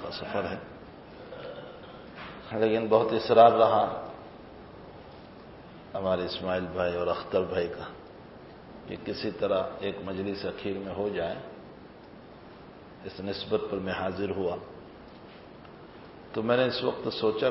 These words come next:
کہ ایک مبارک مہینہ ہمارے سامنے آ رہا ہے، اسی سے متعلق چند باتیں عرض کی جائیں، چونکہ ابھی جنازہ بھی ہے،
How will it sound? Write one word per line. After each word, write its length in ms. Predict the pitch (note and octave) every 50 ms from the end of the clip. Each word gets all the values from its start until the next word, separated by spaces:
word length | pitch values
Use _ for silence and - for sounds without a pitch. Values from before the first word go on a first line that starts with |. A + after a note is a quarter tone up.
| - -
کہ 180 | A2 G#2 G#2 - - - - - - - -
ایک 120 | A2 G2 - G2+
مبارک 400 | G2+ G2+ F#2+ G#2+ G#2+ G#2+ A2 G#2+ - F#2+
مہینہ 220 | G#2 G#2 G#2+ G#2+
ہمارے 300 | G#2 G2+ G2+ F#2+ G2 G2 F#2+ -
سامنے 280 | - G2 F#2+ G2 G2 G2
آ 160 | F#2+ F#2+ G2
رہا 140 | F#2+ G2 -
ہے، 160 | - - - - - - - - - - - - - - - - - - - - - - - - - -
اسی 260 | - - - B2+ A#2
سے 140 | - - A2
متعلق 540 | G2+ F#2+ - - G2 F#2+ F#2+ F#2+ G2 G#2 G2 - - - - - - - - - - -
چند 200 | - - F#2+ F#2+ F#2
باتیں 300 | F#2 F2+ F2 - - F#2+
عرض 240 | F2 F2+ F#2 E2+ E2+ F#2+ -
کی 140 | - A#2 A#2
جائیں، 240 | G#2 F2 F2 - - - - - - - - - - - - - - -
چونکہ 240 | - - F#2 - F#2+
ابھی 200 | F#2+ F2 F2 F#2+
جنازہ 420 | F2 F2 F2+ F2+ F#2 F#2+ F2+ G#2
بھی 200 | A2 A2 A2 G2
ہے، 120 | F2+ F#2+